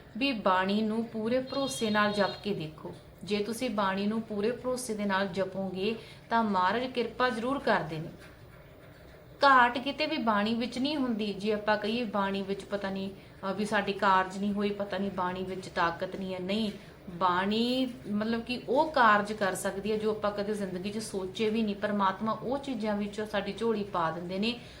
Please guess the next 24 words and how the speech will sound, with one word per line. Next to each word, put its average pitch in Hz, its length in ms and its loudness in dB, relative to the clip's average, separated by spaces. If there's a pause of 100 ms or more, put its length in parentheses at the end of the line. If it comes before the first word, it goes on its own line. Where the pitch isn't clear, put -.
(140)
ਜੋ 214 200 4
ਕਦੀ 208 360 0
ਅਸੀਂ 214 240 -4
ਸੋਚੀਆਂ 208 440 0
ਵੀ 240 100 0
ਨਹੀਂ 240 120 2
ਹੁੰਦੀਆਂ। 160 380 -2 (1040)
ਕਮੀ 254 280 6
ਕਿੱਥੇ 285 360 -2
ਹੁੰਦੀ 240 340 2
ਹੈ? 294 100 0
ਕਮੀ 214 340 0
ਸਾਡੇ 202 460 0
'ਚ 208 80 0
ਰਹਿ 196 160 2
ਜਾਂਦੀ 214 360 0
ਹੈ, 233 60 0
ਕਮੀ 208 340 0
ਸਾਡੇ 202 320 0
ਵਿਸ਼ਵਾਸ 202 560 2
'ਚ - 80 -2
ਰਹਿ 170 160 0
ਜਾਂਦੀ 175 380 -2
ਆ। - 60 -8